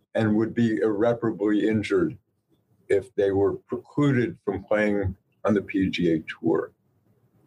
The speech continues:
And on the flip side, the P G A, sort of to rebut the burden that would be on the players, if it were the players who were seeking injunctive relief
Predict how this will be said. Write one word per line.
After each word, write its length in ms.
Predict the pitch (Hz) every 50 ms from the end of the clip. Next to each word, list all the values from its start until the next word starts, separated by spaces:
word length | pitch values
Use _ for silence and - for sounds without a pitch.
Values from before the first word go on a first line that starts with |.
| - 117 110 - - - - _ -
And 120 | - 113 113
on 140 | 110 107 104
the 100 | 101 -
flip 300 | - - - 120 - -
side, 320 | - - 85 82 82 85
the 100 | 90 90
P 260 | - - 113 107 107
G 240 | 95 95 101 104 104
A, 360 | 104 101 98 95 95 95 92
sort 280 | - - - 95 90 87
of 40 | 87
to 100 | - 101
rebut 580 | 90 95 90 85 - 101 104 110 101 - - _ _ _ _ _ _ _ _ _ _ _ -
the 60 | -
burden 400 | 101 80 - 110 104 101 104 104
that 140 | 98 98 87
would 160 | 92 95 87
be 160 | 85 95 98 98
on 140 | 92 90
the 60 | 80 76
players, 540 | - _ - 127 123 113 101 92 82 -
if 100 | - -
it 40 | -
were 280 | 87 87 87 87 90 90
the 160 | 85 85 - - -
players 440 | - 110 101 101 98 95 92 87 - -
who 160 | - 87 85
were 320 | 85 85 78 78 82 - _ _ _ _ _ _ _ _ -
seeking 360 | - - 131 120 - - 92
injunctive 580 | 90 87 85 - 104 98 - - - 85 82 -
relief 380 | 87 80 95 87 87 82 -